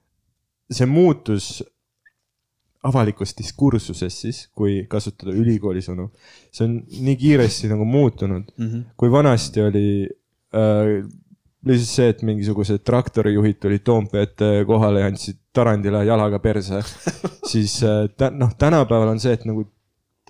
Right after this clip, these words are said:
Speaker 1: jumala palju on tekkinud neid tüüpe, kes on lihtsalt nagu, noh, sina või mina,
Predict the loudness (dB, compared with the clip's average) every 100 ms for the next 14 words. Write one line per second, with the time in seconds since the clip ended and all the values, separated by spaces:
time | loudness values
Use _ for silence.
0 | _ -4 0 2 2 2 2 0 -2 -4
1 | -6 -6 -4 0 0 0 -2 -2 -4 -4
2 | -2 -2 -2 -2 -4 -4 -6 -8 -10 _
3 | _ _ -8 -8 -2 0 2 4 2 2
4 | 2